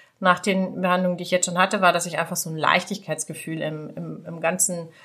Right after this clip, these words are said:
Oberkörper hatte. Also Nacken-Schulterbereich hat sich extrem entspannt. Ich habe fast keine Schmerzen mehr, gerade wenn ich meine anderen Sachen auch regelmäßig mache. Das ist richtig toll. Ja, und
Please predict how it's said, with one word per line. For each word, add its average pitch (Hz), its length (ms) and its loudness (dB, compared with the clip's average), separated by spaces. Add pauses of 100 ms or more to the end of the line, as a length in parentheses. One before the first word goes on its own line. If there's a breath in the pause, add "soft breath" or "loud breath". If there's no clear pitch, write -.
(240 loud breath)
Oberkörper 214 640 6
hatte. 190 380 6
Also 165 200 4
Nacken-Schulterbereich 180 1040 4
hat 170 120 -2
sich - 160 -4
extrem - 540 6
entspannt. 214 540 6
Ich - 140 -10
habe 185 120 -10
fast - 300 -6
keine 208 220 -2
Schmerzen 185 500 0
mehr, 170 200 -2
gerade 170 360 2
wenn 175 140 -2
ich 165 120 -10
meine 170 240 -2
anderen 190 280 -2
Sachen 185 220 -4
auch - 180 -8
regelmäßig 180 560 -4
mache. 170 220 -2
Das 165 180 -6
ist - 140 -8
richtig 196 300 -6
toll. 170 380 4 (720 soft breath)
Ja, 156 440 6
und 196 420 4